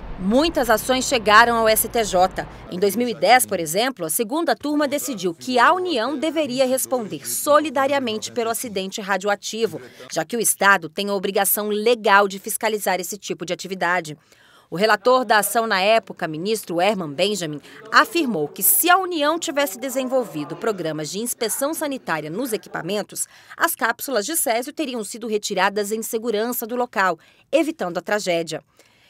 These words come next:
Em um dos casos mais recentes, julgado pelo S T J, a primeira turma, de forma unânime, manteve a decisão de condenar o Estado de Goiás a indenizar por danos morais e materiais os moradores que foram desalojados de suas casas por conta do acidente radioativo.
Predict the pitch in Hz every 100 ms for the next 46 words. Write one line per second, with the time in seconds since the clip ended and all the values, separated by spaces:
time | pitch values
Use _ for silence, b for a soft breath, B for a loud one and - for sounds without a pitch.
0 | b 190 226 247 226 - 233 233 220 226
1 | 214 220 - 226 226 202 165 202 214 196
2 | 233 214 160 156 160 175 - 247 240 208
3 | 208 156 175 147 143 - 320 294 285 269
4 | 185 165 160 170 - 196 190 196 226 294
5 | 247 226 254 262 254 254 262 277 - 226
6 | 226 233 214 - 190 160 151 170 127 240
7 | 247 247 220 269 311 311 196 156 156 175
8 | 254 294 208 208 B B B - 285 247
9 | 247 196 170 156 156 208 175 165 156 175
10 | 202 170 156 151 151 202 311 339 339 262
11 | 190 208 - B B - 302 330 302 220
12 | 233 233 - 233 226 226 220 220 220 226
13 | 196 196 226 208 185 185 - 165 - 202
14 | 208 214 208 277 262 196 196 185 196 202
15 | 190 170 - 180 180 190 180 135 196 170
16 | 147